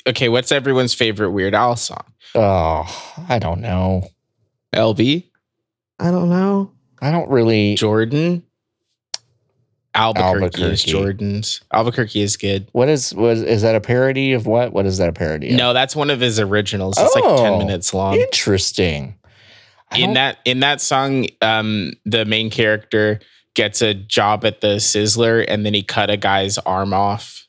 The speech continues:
Speaker 1: as, like, a comedy joke. And then there's another part where he's involved in a plane crash, but he
Speaker 2: Mm-hmm.
Speaker 1: doesn't die because he has the tray table up and the seat, it back in the full upright position, the
Speaker 2: Yeah.
Speaker 1: tray table up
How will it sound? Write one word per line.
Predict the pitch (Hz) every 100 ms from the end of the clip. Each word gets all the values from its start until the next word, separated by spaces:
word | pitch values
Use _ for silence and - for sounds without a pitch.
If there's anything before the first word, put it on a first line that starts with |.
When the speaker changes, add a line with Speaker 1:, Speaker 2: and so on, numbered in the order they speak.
| - -
Speaker 1:
as, | 104 101
like, | 101
a | 98
comedy | - 95 98 95 95
joke. | 98 90 95 - - - - - _
And | 95 104
then | 110 110
there's | 110 107 113
another | 104 104 107 107
part | - 104 107 98 - - _ -
where | 107 104 101 95 92 -
he's | 110 101
involved | 107 98 98 90 -
in | 98
a |
plane | 98 101 98 101
crash, | - 107 107 - - -
but | 98
he | 104
Speaker 2:
Mm-hmm. | 98
Speaker 1:
doesn't | 107 104 92
die | 98 98 98
because | 107 98 104 98
he | 110 98
has | 104 101 98
the | 101 92
tray | - - 95
table | 101 101 98 92
up | 95 95
and | - 101
the | 98
seat, | - 90 - -
it | 101 -
back | 98 -
in | 104
the | 98
full | 104 92
upright | 95 - 92 -
position, | 101 90 - 92
the | 90
Speaker 2:
Yeah. | 98 85
Speaker 1:
tray | 92
table | 92 92 98 98
up | 101 -